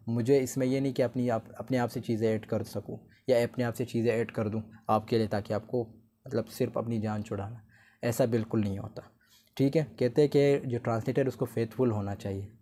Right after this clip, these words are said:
मतलब अपने वर्क से रिलेटेड जो चीज़ वो ट्रांसलेट कर रहा है। Another challenge in literary translation is dealing with cultural reference। ये भी बहुत इंपॉर्टेंट है, ये वर्ड आप लोगों ने याद रखना है।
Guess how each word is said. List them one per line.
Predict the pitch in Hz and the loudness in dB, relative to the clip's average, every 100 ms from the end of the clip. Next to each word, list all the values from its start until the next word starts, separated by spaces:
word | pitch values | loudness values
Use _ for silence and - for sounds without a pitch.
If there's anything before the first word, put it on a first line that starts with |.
| - | -14
मतलब | 123 - | -12 -10
अपने | 120 113 127 123 | -10 -2 2 2
वर्क | 110 110 | 2 -2
से | - 110 | -2 -2
रिलेटेड | 104 98 107 - - - _ | -2 -4 -8 -12 -18 -20 _
जो | 120 | -4
चीज़ | 120 117 | 0 2
वो | 110 | 2
ट्रांसलेट | 107 98 - 104 | 0 -2 -2 -2
कर | - 127 | 2 2
रहा | 120 | 2
है। | - _ _ _ _ _ _ _ _ _ 156 | -16 _ _ _ _ _ _ _ _ _ 4
Another | 202 214 - | 6 8 6
challenge | - 190 190 185 170 | 6 4 6 4 4
in | |
literary | 143 143 147 156 | 4 6 4 4
translation | 135 117 127 131 | 2 2 0 2
is | 127 110 | 2 2
dealing | 120 123 123 | 2 4 2
with | 117 - | 0 0
cultural | 110 - 104 98 | 0 0 -2 -4
reference। | 98 104 107 | -6 -6 0
ये | 165 | 4
भी | 175 | 4
बहुत | 165 147 135 | 4 2 2
इंपॉर्टेंट | 120 110 104 107 101 | 0 -2 -2 -2 -4
है, | 113 | 0
ये | 113 | 2
वर्ड | 131 143 143 | 4 4 4
आप | 135 131 | 2 2
लोगों | 127 | 0
ने | 131 | 2
याद | 127 127 | 2 2
रखना | 127 123 | 0 -4
है। | 123 | -8